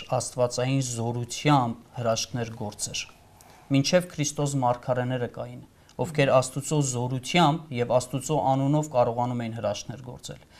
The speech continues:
Հիմա իրենց առջև կար մեկը, ով առանց որևէ մեկի օգնության ինքն իր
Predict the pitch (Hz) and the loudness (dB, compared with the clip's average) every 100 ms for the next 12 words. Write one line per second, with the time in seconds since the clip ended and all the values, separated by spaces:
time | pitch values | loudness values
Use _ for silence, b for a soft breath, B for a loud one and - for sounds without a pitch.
0 | B - 135 156 170 180 170 156 151 185 | B 4 8 8 8 4 8 6 6 0
1 | 175 151 151 151 160 175 156 135 147 - | 0 6 8 8 8 6 6 4 4 2
2 | 143 143 - 147 143 156 180 196 143 139 | 2 2 6 8 10 8 6 6 2 2
3 | 139 131 131 127 123 127 107 104 117 104 | 4 2 0 0 -2 -4 -6 -8 -10 -8
4 | - 117 147 B B _ - 165 180 - | -6 -4 -6 B B _ 2 4 4 2
5 | 143 143 135 | 4 4 2